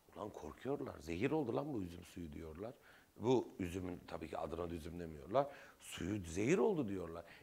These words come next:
Neyse diyorlar ya. Biz o dönemde savaşa gittiğimizde esir falan buluruz diyor. Onları içiriz, içiriz, öldürürüz diyor. O an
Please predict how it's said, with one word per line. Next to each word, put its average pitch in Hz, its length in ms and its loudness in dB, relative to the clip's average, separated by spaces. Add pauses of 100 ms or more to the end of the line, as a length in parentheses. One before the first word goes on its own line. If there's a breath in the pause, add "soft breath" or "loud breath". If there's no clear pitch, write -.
Neyse 123 380 -4
diyorlar 69 420 -2
ya. 107 180 -2 (320)
Biz 156 220 2
o 131 160 6
dönemde 123 320 4
savaşa 127 360 2
gittiğimizde 113 580 -2 (240 loud breath)
esir 135 300 4
falan 101 340 2
buluruz 107 440 10
diyor. 135 200 6 (280 loud breath)
Onları 233 320 12
içiriz, 180 400 12
içiriz, 240 260 8
öldürürüz 262 580 12
diyor. 101 180 2 (680 soft breath)
O 113 100 0
an 123 260 2